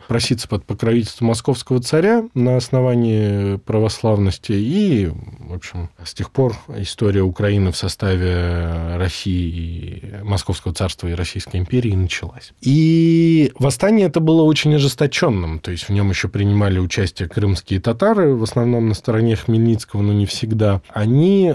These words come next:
к евреям относились очень плохо, поскольку евреи были расселены с согласия поляков. Они в основном были довольно зажиточны и занимались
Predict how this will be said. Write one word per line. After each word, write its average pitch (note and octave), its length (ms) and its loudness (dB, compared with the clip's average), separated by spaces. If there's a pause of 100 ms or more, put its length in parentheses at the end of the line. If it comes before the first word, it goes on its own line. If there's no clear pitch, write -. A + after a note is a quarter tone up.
(120)
к - 40 -12
евреям D#3+ 340 2
относились C#3+ 540 0
очень B2+ 220 0
плохо, A#3 300 2
поскольку A#2+ 480 0
евреи A2 400 4
были G2 240 0
расселены G#2 640 0
с F2 60 -4
согласия G2 600 -2
поляков. F3 640 0 (380)
Они G#2+ 200 2
в G2+ 60 2
основном G2+ 440 0
были F2+ 200 0
довольно F#2 480 2
зажиточны G2+ 800 0
и - 40 -2
занимались F#2 640 -2